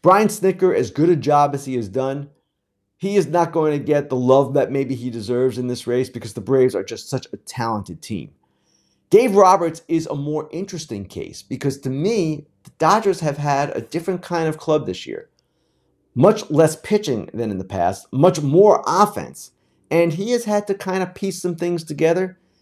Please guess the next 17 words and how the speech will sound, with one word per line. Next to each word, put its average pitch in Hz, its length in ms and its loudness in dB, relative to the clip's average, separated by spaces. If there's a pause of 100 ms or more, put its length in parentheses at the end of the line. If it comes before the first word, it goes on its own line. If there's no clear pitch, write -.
(280)
incorporate 165 600 2
some 123 220 2
younger 147 360 0
arms. 160 460 -4 (280)
It's - 160 -8
been 233 180 2
one 208 160 6
of 196 80 2
his 156 140 0
best 160 320 -2
challenges, 160 520 -2
or 127 100 -4
biggest 160 380 4
challenges, 80 420 -8
I 73 80 -6
should 82 240 -12
say. 80 340 -4